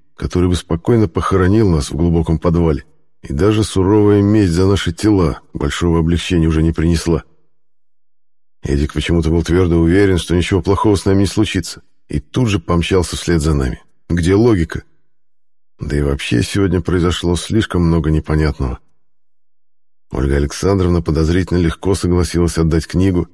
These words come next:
даже не попытавшись хоть как-нибудь поспорить с Эдиком и попытаться отстоять собственность Ковина. Ее даже не смутило возмущение товарок, появившихся буквально через несколько минут после появления господина полковника. Наоборот, она так рявкнула на них,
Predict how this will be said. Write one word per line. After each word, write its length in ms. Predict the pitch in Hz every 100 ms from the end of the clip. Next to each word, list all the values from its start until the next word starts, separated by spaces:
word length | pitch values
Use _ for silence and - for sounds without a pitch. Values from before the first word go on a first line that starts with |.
| -
даже 260 | - 76 76
не 80 | 90
попытавшись 680 | 82 107 - 110 104 101
хоть 200 | - 98
как-нибудь 440 | - 101 95 92 82
поспорить 540 | 85 - - 98 101
с 80 | -
Эдиком 420 | 90 73 - 71 80
и 80 |
попытаться 480 | 78 - 82 95 98
отстоять 440 | 90 - 82 101 -
собственность 460 | 104 - 101 92
Ковина. 400 | - 98 78 67 - _ _ _ _ _ _ _ _ _ -
Ее 220 | 69 82
даже 200 | 92 95
не 100 | 101
смутило 420 | - 95 95 92
возмущение 520 | 90 92 90 95 98
товарок, 560 | 92 85 85 92 - _
появившихся 560 | 82 90 85 - - 85
буквально 340 | 85 90 90
через 240 | 85 87 85
несколько 380 | 87 90 85
минут 320 | 92 98 85 -
после 240 | 76 76
появления 400 | - 85 82 78
господина 400 | 78 - 82 80
полковника. 540 | 80 82 82 69 - - - _ - _ _ _ _
Наоборот, 720 | 64 65 71 73 98 101 - _ _ _ _
она 240 | 67 78
так 280 | - 135 -
рявкнула 440 | 117 98 - 92 87
на 100 | 87
них, 300 | 76 -